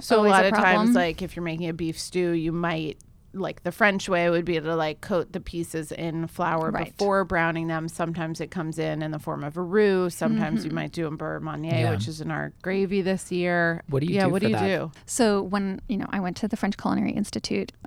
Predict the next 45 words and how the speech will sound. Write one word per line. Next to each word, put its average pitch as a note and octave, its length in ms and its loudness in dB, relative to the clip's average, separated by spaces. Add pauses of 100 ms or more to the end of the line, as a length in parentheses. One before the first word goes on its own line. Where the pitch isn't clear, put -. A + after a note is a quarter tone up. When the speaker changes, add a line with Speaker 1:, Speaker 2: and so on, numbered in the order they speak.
Speaker 2:
and G3+ 460 2
my G#3 280 0
old F#3+ 200 -2
school G3+ 680 0 (520)
French G3+ 380 -2
teachers F#3 640 -4 (200)
were A#3+ 80 2
like, A3+ 260 -4
"It's - 220 -4
just - 180 -4
a C4 40 -2
little G3+ 200 -6
bit - 100 -16
of - 80 -18
flour. - 340 -2
You'll - 160 0
be A3 100 2
Speaker 1:
Right. - 80 -6
Speaker 2:
fine." - 300 0 (200)
<laughs> - 180 -4
Like, B3+ 200 10 (640)
it D4+ 180 2
dissolves, B3+ 560 8
like, A#3+ 200 4
it C#4 100 2
dissolves G#3 520 4
into G#3+ 160 0
the E3+ 100 2
stew. - 420 2
You'll G#3 120 0
be - 100 -2
fine, - 400 0
Anna. - 280 -2 (280)
And B3+ 120 2
I'm B3 120 2
like, B3+ 100 0 (140)
"Um, C4+ 400 0
no, D4+ 240 2
I D#4 140 2
actually F4 340 4
Speaker 1:
No. D#4+ 60 6
Speaker 2:
won't D#4 260 6
be F#4+ 120 4
fine." B3 640 4
<laughs> - 60 -18